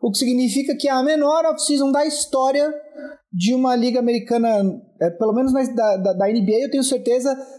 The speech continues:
é, eu vi uma, o LeBron postou inclusive no Instagram dele a foto, são setenta e um dias entre o final da, de uma temporada e o início da próxima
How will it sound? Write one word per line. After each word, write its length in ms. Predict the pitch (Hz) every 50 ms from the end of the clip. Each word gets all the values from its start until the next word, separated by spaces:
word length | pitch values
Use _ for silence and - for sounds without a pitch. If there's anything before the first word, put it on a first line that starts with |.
| - _
é, 200 | 208 208 185 208
eu 80 | 208 196
vi 180 | 180 214 240
uma, 580 | 254 254 233 247 240 226 214 202 190 180 170 160
o 80 | 165 175
LeBron 300 | 190 185 170 202 226 226
postou 300 | - 226 208 - 220 208
inclusive 420 | 196 202 196 175 165 190 180 180
no 80 | 180 175
Instagram 400 | 170 - - 185 175 175 175 170
dele 200 | 170 180 185 180
a 40 | 170
foto, 240 | - 220 220 220 - - - - _
são 160 | - - 226
setenta 500 | 208 - 254 247 - - 311 370 381 -
e 80 | 339 311
um 100 | 294 277
dias 340 | 226 220 247 254 254 220 233
entre 240 | 240 233 196 220
o 40 | 220
final 600 | 202 - 254 254 233 226 226 247 277 320 302 - - - - - - - _ _ -
da, 360 | 180 165 190 202 196 190 180
de 120 | 170 208
uma 160 | 214 202 202
temporada 600 | 202 220 214 202 226 214 202 196 214 240 240 262
e 60 | 254 247
o 60 | 247
início 420 | 247 226 226 240 214 - - 226
da 100 | 196 208
próxima 680 | - - 202 185 185 214 214 - - 233 240 247 240